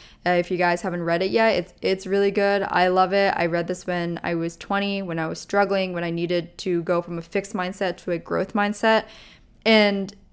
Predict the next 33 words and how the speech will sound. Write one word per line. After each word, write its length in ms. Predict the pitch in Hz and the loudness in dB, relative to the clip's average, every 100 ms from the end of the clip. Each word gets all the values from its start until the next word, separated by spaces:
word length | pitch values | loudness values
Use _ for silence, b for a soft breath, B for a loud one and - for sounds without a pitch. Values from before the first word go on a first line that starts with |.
| - | 2
in 280 | 226 220 | 4 6
that 200 | 208 190 | 8 6
process, 560 | 185 202 180 - 214 220 | 6 0 0 0 -2 0
it 120 | 196 | 0
has 180 | 220 190 | 0 0
also 440 | - 185 - 196 | 2 2 2 0
enabled 500 | 190 190 180 180 180 | 0 0 -2 0 -2
me 320 | 180 175 175 180 | -4 -4 -4 -6
to 180 | - | -8
be 220 | 170 180 180 | -8 -4 -4
more 460 | 175 175 170 170 - B B | -2 -2 -2 -4 -8 B B
forgiving, 920 | - 208 185 190 185 214 226 240 247 - | -2 0 2 4 4 4 2 2 0 -2
more 300 | 190 185 180 | 0 2 2
loving, 720 | 170 175 180 214 226 233 240 - | 2 4 4 2 0 0 -2 -4
more 720 | 190 190 185 180 170 170 202 b b b b | -2 2 2 2 0 -4 -8 b b b b
realizing 680 | 202 214 208 190 196 190 180 | 6 8 8 6 4 0 2
that 340 | 170 165 - | 2 2 -4
humans 600 | - - 226 220 214 196 | -4 4 4 4 2 -2
do 180 | 208 208 | -2 -2
have 260 | 214 196 | -2 -2
the 60 | 185 | -4
possibility 920 | - 180 - 170 180 180 202 214 - - | -4 -4 -4 -2 0 2 0 -2 -4 2
of 480 | 185 180 175 170 170 b b b _ | 4 6 4 2 -4 b b b _
changing. 840 | - - 185 185 214 240 262 285 294 b b b - | -6 -2 -2 -2 0 2 2 2 -2 b b b 0
Um, 340 | 196 190 180 | 2 4 2
but 100 | 170 | 2
that 220 | 196 185 | 6 6
being 180 | 196 185 | 4 -4
said, 280 | 180 185 175 | 0 2 2
I 100 | 196 | 2
think 220 | 202 240 | 4 8
that 100 | 208 | 8
was, 260 | 190 180 | 8 4